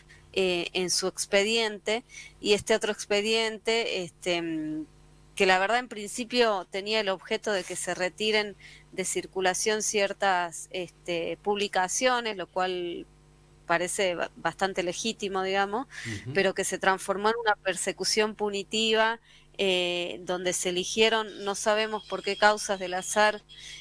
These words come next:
Speaker 1: eh, a dos personas para amedrentar al conjunto de la sociedad jujeña con una celeridad impresionante, ¿no? Es decir, se hace la denuncia y a los dos días ya habían dos detenidos.
Speaker 2: Ujú.
Speaker 1: Em, en una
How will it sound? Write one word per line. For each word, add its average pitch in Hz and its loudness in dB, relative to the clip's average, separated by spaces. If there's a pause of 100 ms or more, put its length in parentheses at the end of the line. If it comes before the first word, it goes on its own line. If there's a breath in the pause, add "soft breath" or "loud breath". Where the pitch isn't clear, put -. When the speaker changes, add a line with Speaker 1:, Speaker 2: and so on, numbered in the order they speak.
(140)
Speaker 1:
eh, 185 2
a 185 4
dos 208 0
personas 220 -2
para 180 -4
amedrentar 185 2
al 190 0
conjunto 196 -4
de 202 2
la 185 0
sociedad 196 0
jujeña 226 0 (400 loud breath)
con 208 2
una 240 2
celeridad 208 2 (100)
impresionante, 185 -2
¿no? 196 -2
Es 196 -2
decir, 180 -6
se - -2
hace 196 -2
la 185 2
denuncia 208 -2
y - 4
a 175 0
los 175 -4
dos 180 -2
días 185 0
ya 175 -2
habían 175 -2
dos 180 -2
detenidos. 202 -2
Speaker 2:
Ujú. 107 -2 (140)
Speaker 1:
Em, 175 0
en 403 2 (100)
una - -12